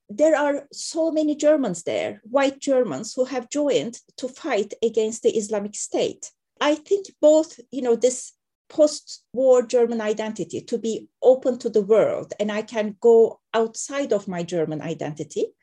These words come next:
and also the richness of their country both brings lots of people into Germany,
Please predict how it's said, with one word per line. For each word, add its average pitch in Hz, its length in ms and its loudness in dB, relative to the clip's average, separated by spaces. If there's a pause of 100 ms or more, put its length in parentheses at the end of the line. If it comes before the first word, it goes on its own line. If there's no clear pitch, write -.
(640)
and 277 280 0
also 294 460 2
the 254 200 -2
richness 269 560 -4
of 240 180 -4
their 226 180 -2
country 254 540 -4
both 226 340 2 (440)
brings 320 480 -6
lots 277 280 -8
of 262 160 -10
people - 300 -6
into 294 240 -2
Germany, 285 520 -4